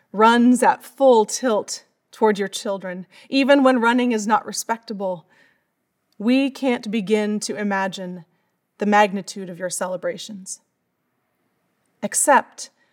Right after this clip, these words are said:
that we catch glimpses of them around us in an act of deep forgiveness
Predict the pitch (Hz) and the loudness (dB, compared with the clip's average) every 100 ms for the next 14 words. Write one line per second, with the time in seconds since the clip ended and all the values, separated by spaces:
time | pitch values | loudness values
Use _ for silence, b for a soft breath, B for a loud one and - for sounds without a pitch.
0 | _ - 214 226 277 285 - 233 254 254 | _ -10 -6 -2 0 0 0 2 2 0
1 | 240 196 190 190 185 180 196 190 190 208 | -4 -4 -4 -4 -6 -8 -8 -4 -2 -2
2 | 185 180 - - _ _ _ _ _ _ | -6 -12 -16 -20 _ _ _ _ _ _
3 | _ _ _ _ _ _ - 214 214 202 | _ _ _ _ _ _ -6 -2 0 0
4 | 208 220 226 - 214 185 226 226 - - | 4 4 4 0 -10 -8 -8 -8 -10 -10
5 | 214 214 202 196 180 - | -8 -8 -10 -12 -14 -18